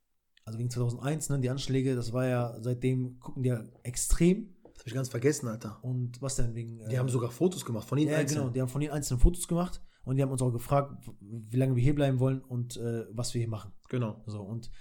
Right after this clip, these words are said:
Speaker 1: da war so ein, so ein, so ein dunkelhäutiger Typ, der hat uns angeguckt, als ob wir irgendwas klauen wollten. So.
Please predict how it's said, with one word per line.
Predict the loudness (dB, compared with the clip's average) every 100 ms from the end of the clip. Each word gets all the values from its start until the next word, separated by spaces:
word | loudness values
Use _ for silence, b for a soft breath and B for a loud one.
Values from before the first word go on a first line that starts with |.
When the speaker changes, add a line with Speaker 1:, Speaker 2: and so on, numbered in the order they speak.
| b
Speaker 1:
da | -4
war | 0
so | 0
ein, | 0 -2
so | -8 -8
ein, | -8 -10 -14
so | -12 -10
ein | -10 -10 -6
dunkelhäutiger | -4 -2 0 -2 -2 -2
Typ, | -2 -4 -6 -20 _ _ _ _ _
der | -12 -10
hat |
uns | -12
angeguckt, | -12 -10 -8 -8 -8
als | -10
ob | -10 -10
wir | 0
irgendwas | 4 4 2 0 2 2 0
klauen | 2 2 0 -4
wollten. | -6 -10 -16 -8
So. | -4 -4